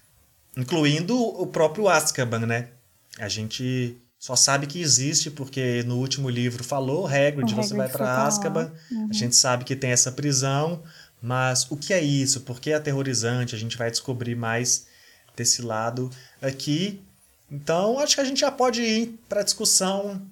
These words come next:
Speaker 1: do primeiro capítulo de fato, né?
Speaker 2: Eu acho, e se algum ouvinte tiver alguma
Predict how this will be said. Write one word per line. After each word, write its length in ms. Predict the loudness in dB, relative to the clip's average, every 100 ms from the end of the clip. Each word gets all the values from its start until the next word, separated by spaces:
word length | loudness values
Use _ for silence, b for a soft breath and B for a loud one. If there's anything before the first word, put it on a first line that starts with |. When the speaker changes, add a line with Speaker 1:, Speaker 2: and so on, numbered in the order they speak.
| -20 _ _
Speaker 1:
do 100 | -4
primeiro 320 | 0 0 0 2
capítulo 560 | 0 0 -6 -4 -6
de 120 | -4
fato, 300 | 0 0 0 -2
né? 220 | -4 -6 -20 _ _ -2
Speaker 2:
Eu 160 | 2
acho, 360 | 2 0 -2 -2
e 180 | -2 -2
se 340 | -2 0 0
algum 320 | 0 -2 -2 0
ouvinte 680 | 0 0 0 0 0 -2
tiver 380 | -4 -6 -4 -4
alguma 600 | -4 -4 -4 -2 -4 -8